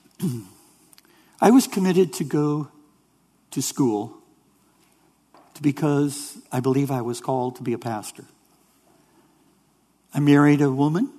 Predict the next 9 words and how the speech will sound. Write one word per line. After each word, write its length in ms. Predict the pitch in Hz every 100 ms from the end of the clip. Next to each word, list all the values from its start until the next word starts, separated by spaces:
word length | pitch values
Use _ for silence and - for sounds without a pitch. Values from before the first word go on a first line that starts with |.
| - _ -
who 140 | 160
believed, 540 | 135 156 165 127 107 - _ _ _ -
as 160 | 123 131
I 140 | 120
did, 260 | - - - _ _ _ _ _ _ _ _ _
that 220 | 139 170 -
not 200 | 185 226
just 280 | 349 -
her, 360 | 269 240 110